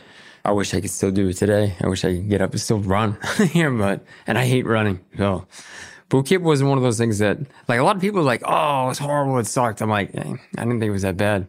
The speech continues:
I mean, yeah, it sucked, but I knew I only had thirteen weeks. Just deal with it. It's all mental. I mean, the Crucible was the most difficult thing that you did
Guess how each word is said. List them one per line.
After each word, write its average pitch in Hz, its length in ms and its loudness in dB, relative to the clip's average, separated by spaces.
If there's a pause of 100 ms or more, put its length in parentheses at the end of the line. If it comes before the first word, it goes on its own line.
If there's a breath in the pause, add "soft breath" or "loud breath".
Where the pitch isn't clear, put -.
I 120 80 -2
mean, 113 420 0
yeah, 131 160 2
it 95 100 -4
sucked, 113 400 -2
but 104 300 0 (540 soft breath)
I 110 60 0
knew 120 200 2
I 107 160 2
only 117 160 2
had 113 140 0
thirteen 110 320 0
weeks. 110 400 -4
Just - 260 -4
deal 117 160 4
with 113 140 4
it. - 260 -2
It's 101 180 0
all 113 120 4
mental. 110 420 0
I - 20 -12
mean, 117 140 2
the 113 60 -2
Crucible 120 420 0
was 113 200 0
the 117 80 -2
most 113 280 0
difficult 127 380 -2
thing 113 320 0
that 104 100 0
you 110 140 0
did 110 320 0